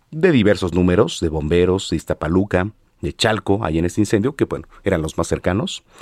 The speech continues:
Personal de la Fiscalía del Estado de México se encuentra en este momento realizando las diligencias correspondientes.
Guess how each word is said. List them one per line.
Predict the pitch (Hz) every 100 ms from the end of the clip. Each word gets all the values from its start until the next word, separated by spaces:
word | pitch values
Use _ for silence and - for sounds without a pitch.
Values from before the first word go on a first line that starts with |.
| - - - - -
Personal | 101 110 110 123
de | 110
la |
Fiscalía | 98 101 - 101 107
del | 98
Estado | 85 107 101
de | 90
México | 101 110 110 151 254
se | - -
encuentra | 87 - 120 120 147
en | 104 110
este | 123 120
momento | 90 101 110 170 302 _ _ _ _ -
realizando | 92 95 92 113 113 101
las | 82
diligencias | 92 82 - 104 107 -
correspondientes. | 90 82 - 82 73 71 71 - - -